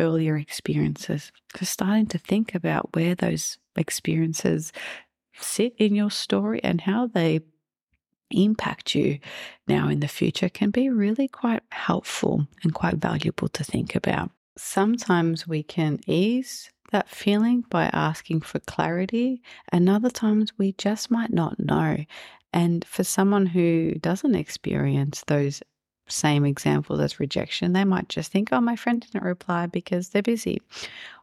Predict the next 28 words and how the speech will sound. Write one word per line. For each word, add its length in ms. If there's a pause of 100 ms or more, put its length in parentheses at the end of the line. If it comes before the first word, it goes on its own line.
or, 360
"I 60
didn't 320
get 100
an 140
invite 420
to 140
that 240
party 400
because 560
perhaps 580
I'm 180
not 220
as 300 (340)
close 280
to 140
the, 520
the, 100 (200)
the 80
host 440
anymore," 640
and 140
that's 180
totally 460
fine. 420
And 160
some 300
people, 520